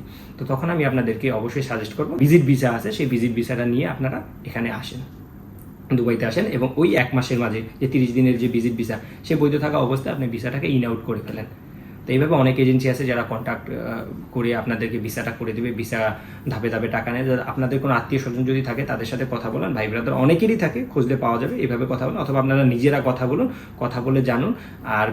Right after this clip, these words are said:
ভিজিট ভিসার অনেক সময় অনেকে প্রশ্ন করেন যে ভিজিট ভিসায় কত টাকা লাগে? ভাই, ভিজিট ভিসা বের করতে এক মাসের জন্য সম্ভবত আপনার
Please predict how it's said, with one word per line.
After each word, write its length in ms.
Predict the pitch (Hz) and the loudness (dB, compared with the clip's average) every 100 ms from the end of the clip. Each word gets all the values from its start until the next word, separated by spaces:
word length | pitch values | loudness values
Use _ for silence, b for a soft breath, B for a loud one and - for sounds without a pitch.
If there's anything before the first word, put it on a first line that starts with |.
| 110 | 2
ভিজিট 260 | 143 165 | 4 4
ভিসার 320 | 143 143 151 139 | 2 2 0 2
অনেক 200 | 127 127 | 2 2
সময় 220 | 131 131 | 2 2
অনেকে 220 | 127 127 | 2 0
প্রশ্ন 240 | 120 - | -2 -4
করেন 120 | 120 127 | 0 0
যে 60 | |
ভিজিট 260 | 117 120 117 | 2 0 0
ভিসায় 240 | 120 135 127 | 0 0 0
কত 180 | 110 | -4
টাকা 220 | 110 107 104 | -4 -4 -6
লাগে? 160 | 107 | -6
ভাই, 120 | 117 | -4
ভিজিট 280 | 123 120 143 | 0 2 0
ভিসা 260 | 135 151 180 | 0 -2 0
বের 180 | 143 131 | 0 2
করতে 300 | 156 311 349 B B B | 0 -2 -6 B B B
এক 180 | 147 135 | -2 2
মাসের 280 | 156 165 156 | 0 0 0
জন্য 200 | 170 226 | 0 -2
সম্ভবত 520 | - 131 123 117 123 | 0 2 2 0 0
আপনার 320 | 120 110 120 | 0 0 -2